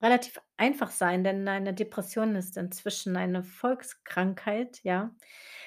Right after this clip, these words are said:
Es wird auch ganz gerne mal Burnout genannt.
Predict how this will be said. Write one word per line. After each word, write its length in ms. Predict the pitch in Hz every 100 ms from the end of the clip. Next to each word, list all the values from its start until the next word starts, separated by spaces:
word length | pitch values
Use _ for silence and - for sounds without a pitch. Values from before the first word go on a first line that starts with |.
| -
Es 140 | - -
wird 160 | 185
auch 140 | 208 -
ganz 360 | 214 196 - -
gerne 300 | 208 220 214
mal 500 | 202 196 196 202 185 _ _ _ _ _ _ - - _ -
Burnout 960 | 160 156 254 320 302 220 202 190 185 -
genannt. 640 | 190 185 175 175 170 -